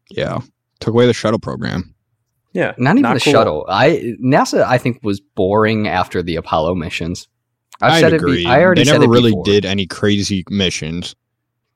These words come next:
Speaker 3: Beca-, just because of the pe-, the astronauts in the Apollo missions. Fucking Corvette driving.
Speaker 1: Yeah.
Speaker 3: Air Force test pilot badass dudes.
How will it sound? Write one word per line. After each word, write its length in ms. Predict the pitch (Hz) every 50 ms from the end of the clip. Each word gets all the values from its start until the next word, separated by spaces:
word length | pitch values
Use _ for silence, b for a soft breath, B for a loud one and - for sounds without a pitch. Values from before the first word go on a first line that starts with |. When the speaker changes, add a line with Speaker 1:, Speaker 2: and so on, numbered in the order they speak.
| _ _ _ _ _
Speaker 3:
Beca-, 380 | - 117 - - - - 139 135
just 240 | 131 135 143 156 -
because 280 | - 180 - - 165 151
of 60 | 156 143
the 80 | 120
pe-, 240 | - - - 113 - -
the 460 | 127 135 127 110 101 98 95 92 95 - -
astronauts 640 | 104 95 - - - 107 95 92 90 87 87 - - -
in 200 | - 104 92 85
the 140 | 76 82 82
Apollo 340 | 82 78 - 73 71 71 73
missions. 400 | 73 71 71 - - - 82 -
Fucking 380 | - - 95 92 - 107 85 -
Corvette 600 | - - 117 113 123 131 131 127 123 127 117 -
driving. 680 | - 110 101 92 87 92 90 101 95 92 90 92 92 _ _ _ _ _ _ _ _ _ _ _
Speaker 1:
Yeah. 280 | - - 101 92 90 90 - _ - - - _ _ _
Speaker 3:
Air 220 | - 120 120 131 131
Force 540 | - - 131 120 120 120 120 117 - - -
test 320 | - - 117 107 - -
pilot 360 | - - 92 95 101 87 - -
badass 440 | 101 92 92 95 92 90 90 -
dudes. 420 | 85 85 80 76 80 78 76 -